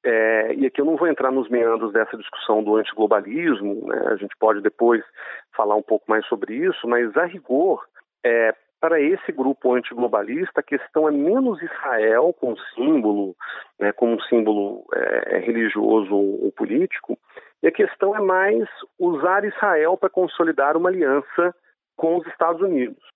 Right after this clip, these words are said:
É, lembrando que o nosso chanceler, que também pertence a esse grupo, o chanceler indicado Ernesto Araújo, escreveu um longo texto fazendo uma defesa do Trump e fazendo mais do que isso, né, uma,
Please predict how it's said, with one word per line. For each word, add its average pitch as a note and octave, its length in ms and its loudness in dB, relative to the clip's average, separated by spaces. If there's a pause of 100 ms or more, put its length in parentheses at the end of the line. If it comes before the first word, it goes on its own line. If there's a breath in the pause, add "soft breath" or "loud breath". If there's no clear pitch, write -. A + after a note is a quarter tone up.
(180)
É, G2+ 1000 0
lembrando A#2+ 440 0
que - 120 -6
o C3+ 40 2
nosso A#2+ 220 0
chanceler, A#2+ 500 0
que - 60 -18
também C#3 260 0
pertence C3+ 480 -2
a A#2+ 60 2
esse - 180 -6
grupo, C#3 380 -2
o G2+ 40 -8
chanceler A2 440 0
indicado A#2 460 -2
Ernesto G#2+ 340 0
Araújo, A2 500 0 (360 loud breath)
escreveu C3+ 360 0
um D3+ 140 2
longo G#3 300 0
texto D3+ 420 -2
fazendo D3+ 240 0
uma D#3+ 120 0
defesa C3+ 380 0
do C#3 120 -6
Trump D#3 340 -2 (420)
e D3+ 440 0
fazendo D#3 320 0
mais E3+ 200 2
do F#3+ 80 -10
que E3 140 0
isso, D3 320 -4
né, A#2 340 2 (240)
uma, A#2+ 480 2